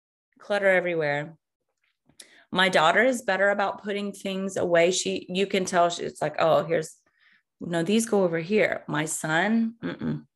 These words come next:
doesn't even, his bedroom could be, like, every clothing item could be out of the drawers.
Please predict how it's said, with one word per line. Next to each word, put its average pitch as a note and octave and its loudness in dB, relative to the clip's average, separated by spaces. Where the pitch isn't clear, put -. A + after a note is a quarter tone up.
doesn't G#3 6
even, F#3+ 2
his C4+ 4
bedroom A3+ 4
could G#3+ 2
be, G3+ 0
like, F3+ -2
every A3 0
clothing G3+ 0
item F#3+ -4
could F3+ -10
be - -6
out D#3 2
of F3+ -2
the F#3+ 0
drawers. F3 -2